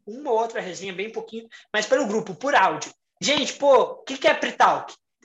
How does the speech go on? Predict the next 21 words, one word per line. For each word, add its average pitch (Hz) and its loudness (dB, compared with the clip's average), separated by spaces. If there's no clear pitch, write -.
Cara, 247 2
eu 208 2
lembro 220 0
que 214 -12
no 247 -6
começo 220 -2
ele 233 -6
perguntou 233 -8
assim, 226 -10
"O - -18
que - -20
que - -6
é - 0
esse - -4
negócio 254 0
de - -16
Pre-Talk 202 -4
que - -20
vocês 185 -8
falaram?" 160 -4
<laughs> - -20